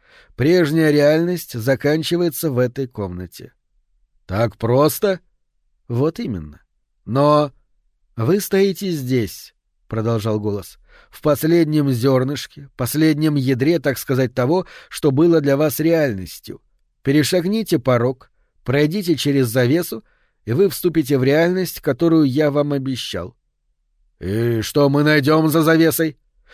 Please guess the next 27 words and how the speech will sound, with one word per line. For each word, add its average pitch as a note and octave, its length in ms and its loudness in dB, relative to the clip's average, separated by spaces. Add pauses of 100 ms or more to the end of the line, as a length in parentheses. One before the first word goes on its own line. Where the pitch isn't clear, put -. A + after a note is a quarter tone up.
(400)
"То, F#3 200 0
что A#3 220 -4
делает F3+ 500 0
каждый D3+ 520 0
из D3+ 160 -10
вас. A2 520 -8 (320)
Сейчас F#3 440 0
за D3 140 0
завесой D3+ 580 2
лежит C#3 440 0
ничто. C3+ 640 -8 (640)
Там B2+ 320 2
ничего C#3+ 440 -2
нет. C#3+ 400 -10 (380)
Ничего, C3+ 540 0
кроме C#3 360 0 (220)
времени D3+ 580 0
и - 160 -8
пространства, C#3 840 -2
ждущих A#2 540 -6
творения. A#2 580 -4 (460)
Но A#3+ 180 2
это G3 220 2
ничто D#3 420 0
и F#3 160 -6
есть F3 420 -2
потенциальное C3 960 0